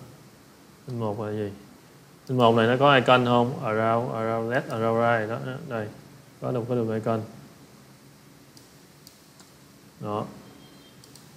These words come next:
Rồi đây, đây, ở đây nó sẽ có được đường link. Sau, sau, sau đây mình làm cái sườn, hiện tại mình chưa có, chưa có bài giới thiệu về La La Lớp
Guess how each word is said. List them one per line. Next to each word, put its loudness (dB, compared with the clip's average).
Rồi 6
đây, 8
đây, 8
ở 8
đây 10
nó 4
sẽ 4
có 4
được 4
đường 4
link. 6
Sau, 6
sau, 10
sau -2
đây 10
mình 6
làm 6
cái 6
sườn, 8
hiện 2
tại 4
mình 0
chưa 8
có, 6
chưa 12
có 6
bài 8
giới 6
thiệu 2
về 0
La 0
La 0
Lớp 2